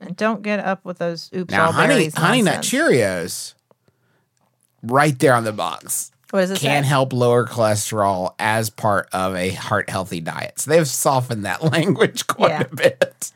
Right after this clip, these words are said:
Speaker 1: So anyway, I, I, again, I just think that it's fascinating that we have continued to market cereal all these years in s-, many, not all, cases as a health food.
Speaker 2: Yeah.
Speaker 1: I just think that that's an interesting legacy that,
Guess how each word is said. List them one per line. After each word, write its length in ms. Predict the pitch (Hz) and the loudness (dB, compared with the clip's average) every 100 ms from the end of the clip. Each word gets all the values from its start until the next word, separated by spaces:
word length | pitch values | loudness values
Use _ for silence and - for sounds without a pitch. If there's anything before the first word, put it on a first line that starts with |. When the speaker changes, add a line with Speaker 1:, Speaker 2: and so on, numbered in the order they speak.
| _ | _
Speaker 1:
So 300 | - 302 277 | -2 4 6
anyway, 480 | 262 277 262 175 180 - | 6 4 4 2 2 2
I, 220 | 269 269 262 269 262 | 4 4 4 6 4
I, 40 | 220 | 2
again, 360 | 247 233 214 214 | 2 2 2 2
I 140 | 208 | 0
just 180 | 226 254 | 2 2
think 220 | 240 220 | 2 2
that 140 | 226 214 | 2 2
it's 100 | - | 2
fascinating 640 | 220 240 220 202 190 185 | 2 2 2 2 2 2
that 180 | 180 170 | 0 0
we 140 | 180 | 0
have 200 | 180 180 | 0 0
continued 500 | - 190 208 202 202 | -2 -2 0 0 0
to 60 | 185 | 0
market 560 | 180 180 175 190 - - | 0 0 0 -2 -2 -6
cereal 460 | - 254 330 226 | -10 -6 -4 0
all 100 | 185 | 0
these 240 | 175 175 - | -2 -6 -6
years 320 | 175 180 208 | -2 -2 -2
in 220 | 220 226 | -2 0
s-, 200 | 247 - | -2 -4
many, 420 | 226 233 208 196 | -2 2 2 0
not 220 | 285 233 247 | -2 0 0
all, 360 | 190 190 269 _ _ - | 0 -2 -6 _ _ -10
cases 560 | 196 156 156 160 - _ _ _ 190 | -6 -6 -6 -12 -14 _ _ _ 0
as 140 | 202 | 2
a 40 | |
health 220 | 226 359 - | 4 2 -2
food. 320 | - - - 175 | -12 -12 -14 -10
Speaker 2:
Yeah. 200 | 170 - _ 165 | -8 -10 _ -12
Speaker 1:
I 100 | 160 | -10
just 200 | 165 - | -10 -12
think 160 | 165 | -14
that 100 | 160 | -6
that's 240 | 165 160 160 | -4 -4 -6
an 120 | 165 | -6
interesting 480 | 196 202 208 214 202 | -4 -2 -2 -4 0
legacy 460 | 190 190 185 208 | 0 0 -2 -2
that, 240 | 185 175 | 0 0